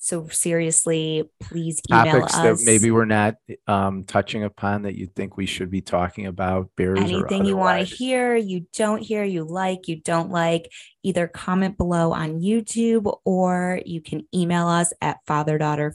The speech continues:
Speaker 1: first down at gmail dot com. We may not respond to everything, but we do read everything and we really enjoy reading it. Even if it's bad, the good, the bad, the ugly, we appreciate it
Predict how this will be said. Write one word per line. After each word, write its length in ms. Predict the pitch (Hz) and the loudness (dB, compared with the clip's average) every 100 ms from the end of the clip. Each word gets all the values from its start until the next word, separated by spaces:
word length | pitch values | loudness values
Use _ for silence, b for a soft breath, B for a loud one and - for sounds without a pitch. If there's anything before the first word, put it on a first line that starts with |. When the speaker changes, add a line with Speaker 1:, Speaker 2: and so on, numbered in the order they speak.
| - | -6
Speaker 1:
first 260 | 147 147 | -6 -4
down 220 | 165 156 | -6 -4
at 140 | 156 156 | -6 -6
gmail 400 | - 151 143 147 | -6 -4 -4 -4
dot 240 | 147 151 | -4 -6
com. 400 | - 170 175 180 B B B | -6 -4 -2 -4 B B B
We 80 | 175 | -6
may 200 | 165 160 | -2 -2
not 220 | 160 151 | -2 -2
respond 560 | 160 156 - 160 156 165 | -2 -2 -2 -2 -2 -2
to 140 | - 170 | 0 2
everything, 600 | 170 165 180 185 196 190 | 2 0 0 0 0 0
but 140 | 156 | -4
we 120 | 165 151 | -6 -10
do 280 | - 170 | -2 0
read 240 | 170 170 160 | 2 0 0
everything 720 | 156 151 160 165 160 156 160 b b b _ | 0 0 0 0 -2 -2 -6 b b b _
and 320 | 170 156 156 | 0 0 0
we 160 | 156 151 | 0 0
really 640 | 151 160 160 151 147 147 - | -2 0 0 0 -2 -6 -8
enjoy 560 | 156 151 143 143 147 143 | -10 -6 -2 0 0 -2
reading 300 | 160 151 151 | -2 -2 -2
it. 220 | 143 135 | -4 -4
Even 220 | 180 190 214 | -2 2 2
if 140 | 214 | 2
it's 260 | 202 190 - - | 0 -2 -8 -4
bad, 500 | 160 156 156 165 165 | -2 0 -2 -2 -6
the 80 | 151 | -10
good, 280 | 156 156 156 | -6 -6 -4
the 60 | |
bad, 260 | 156 151 151 | -4 -4 -4
the 120 | - | -4
ugly, 400 | 151 143 147 147 | -6 -4 -6 -6
we 460 | 147 151 147 143 151 _ _ _ _ | -6 -4 -4 -6 -10 _ _ _ _
appreciate 760 | - - - 151 - 151 139 143 | -4 -2 -2 -4 -4 -2 -2 -2
it 220 | 139 | -4